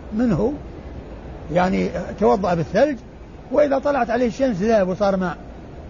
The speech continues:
وإذا طلعت عليه الشمس ذاب وصار ماء، فإذا ذاب وصار ماء فهذا هو مقصود النسائي بالترجمة، الوضوء بماء الثلج. الترجمة السابقة الوضوء بالثلج، وهنا الترجمة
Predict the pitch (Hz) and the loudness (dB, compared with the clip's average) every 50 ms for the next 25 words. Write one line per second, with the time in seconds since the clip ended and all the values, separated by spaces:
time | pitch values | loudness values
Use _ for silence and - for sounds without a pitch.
0 | - - - - - - - 170 180 196 196 170 233 214 196 185 208 202 - - | -14 -14 -14 -14 -12 -6 -2 2 4 4 4 4 4 4 4 4 2 0 0 0
1 | 233 240 226 175 - - - - 233 175 190 233 269 269 247 240 220 185 226 226 | 0 0 0 -2 -6 -10 -10 -8 -2 2 4 4 4 4 4 2 0 2 2 2
2 | 214 202 190 185 202 196 170 - - - - - - - - - - - - - | 2 2 2 2 0 -2 -2 -4 -8 -12 -14 -16 -16 -16 -16 -16 -14 -14 -14 -14
3 | - - - - 277 311 330 302 277 277 262 254 247 294 277 247 208 190 208 214 | -14 -8 0 4 4 4 6 4 4 4 4 4 4 4 4 4 4 4 2 0
4 | 233 - - 233 208 - 226 247 233 208 190 190 202 214 240 285 302 311 330 330 | 0 -2 -4 -4 -4 -2 0 0 2 2 0 0 0 -2 -2 -2 -2 -2 -2 -4
5 | - - - - - - - - - - - - - - - - - - 262 269 | -6 -12 -14 -16 -16 -16 -16 -16 -16 -16 -16 -14 -14 -14 -14 -10 -4 0 2 4
6 | 311 330 320 285 254 262 254 240 - 233 262 240 226 226 247 - 294 285 262 240 | 6 6 8 6 6 6 4 2 0 2 2 4 4 2 0 -4 -6 -8 -6 -4
7 | 208 220 208 - 220 240 226 202 185 190 - - 202 180 170 180 202 226 220 - | -2 -2 -2 0 0 2 2 2 0 0 0 0 0 0 0 -2 -2 -2 -2 -4
8 | - - - - - - - 262 240 240 226 214 220 262 320 330 311 285 254 254 | -8 -12 -14 -14 -12 -4 0 2 2 4 2 2 2 2 2 2 2 2 0 0
9 | 233 214 196 175 - - 160 135 113 - - - - - - - - - - - | 0 2 0 0 -2 -2 -6 -6 -6 -8 -14 -14 -14 -14 -14 -14 -14 -16 -14 -14
10 | - - - 190 196 214 214 208 175 - 247 247 240 220 190 208 196 208 220 220 | -6 -2 -2 0 2 2 2 2 4 4 4 4 4 2 2 2 2 2 2 2
11 | 254 240 214 202 - 240 294 311 320 294 - - - - - - - - - 190 | 2 2 2 2 4 4 6 6 4 2 -4 -12 -18 -20 -20 -18 -16 -10 -4 -2
12 | 180 214 247 233 233 240 202 - 233 233 208 196 220 220 220 220 | 0 0 0 0 0 -2 -2 -2 -2 -2 -2 -2 -4 -4 -4 -6